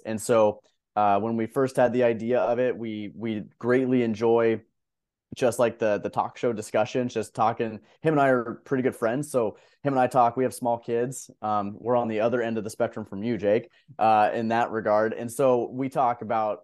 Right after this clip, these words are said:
you know, a lot of things that, that have to do with two-year-olds and up to six-year-olds and, and, and whatnot.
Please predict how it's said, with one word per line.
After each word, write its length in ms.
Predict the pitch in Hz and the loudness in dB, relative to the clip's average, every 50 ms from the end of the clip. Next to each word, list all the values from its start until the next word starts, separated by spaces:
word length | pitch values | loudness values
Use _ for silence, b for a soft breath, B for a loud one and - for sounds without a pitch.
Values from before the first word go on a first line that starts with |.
| _ _ - | _ _ -14
you 60 | 120 | -8
know, 260 | 110 107 107 104 98 | -4 -2 0 0 0
a 20 | 110 | 0
lot 220 | 113 113 117 117 | 2 2 2 2
of 100 | 110 - | 0 -2
things 320 | - 117 113 113 110 101 104 - _ _ - - _ - | -4 -6 -6 -6 -8 -10 -14 -16 _ _ -20 -20 _ -12
that, 100 | - - - _ _ _ _ _ - | -12 -12 -12 _ _ _ _ _ -14
that 260 | - 123 135 160 135 | -8 -4 -2 0 2
have 220 | 131 143 147 131 | 4 4 4 4
to 60 | 131 | 4
do 100 | 123 135 | 2 0
with 140 | 135 123 123 | 0 0 0
two-year-olds 520 | - 143 139 135 131 127 127 123 120 107 113 | -2 0 0 2 4 4 4 4 2 0 -4
and 200 | 113 113 113 b b b b b | -6 -6 -8 b b b b b
up 180 | - 120 - | -2 -2 -2
to 60 | - | -4
six-year-olds 680 | 107 - 135 127 123 - 117 120 120 117 120 120 113 113 | -4 -2 -2 -2 -2 -2 0 2 2 2 2 0 -2 -4
and, 220 | 107 101 98 92 - | -4 -4 -6 -6 -6
and, 360 | - 113 110 107 104 101 101 95 | -4 -2 0 0 0 0 0 0
and 240 | 101 101 98 101 107 | 0 0 0 0 0
whatnot. 500 | 113 110 101 110 107 107 107 104 - | 0 0 0 2 2 2 2 0 -2